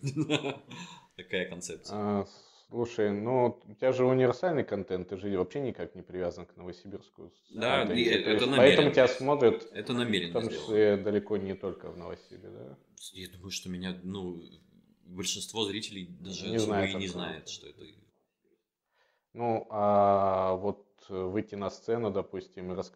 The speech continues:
Speaker 2: разогнать что-то для публики, местные, местные резонансные новости. Есть такое у тебя и у
Speaker 1: Нет.
Speaker 2: других комиков?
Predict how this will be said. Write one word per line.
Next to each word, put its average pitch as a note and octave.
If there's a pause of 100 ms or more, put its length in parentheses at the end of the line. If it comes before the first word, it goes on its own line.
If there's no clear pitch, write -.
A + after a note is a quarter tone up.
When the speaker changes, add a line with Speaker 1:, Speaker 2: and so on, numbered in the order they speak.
Speaker 2:
разогнать G2
что-то F#2+
для F#2
публики, G2
местные, F2+
местные F#2
резонансные F#2+
новости. F2+
Есть B2
такое F#2
у E2+
тебя G#2+
и A#2
у F#2+
Speaker 1:
Нет. F#2
Speaker 2:
других A#2+
комиков? F#2+